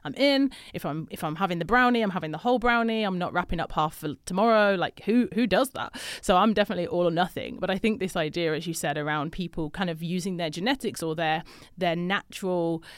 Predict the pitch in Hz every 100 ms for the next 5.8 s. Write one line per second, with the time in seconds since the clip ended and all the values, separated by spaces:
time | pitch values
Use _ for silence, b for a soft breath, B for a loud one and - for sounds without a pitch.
0 | B - 226 220 175 175 160 - - 196
1 | 320 277 247 196 185 - - 214 - -
2 | 156 180 190 208 202 202 269 226 185 -
3 | 156 156 160 156 156 - 139 143 - -
4 | 165 143 - B B - 208 220 214 208
5 | 190 - 170 156 170 165 170 160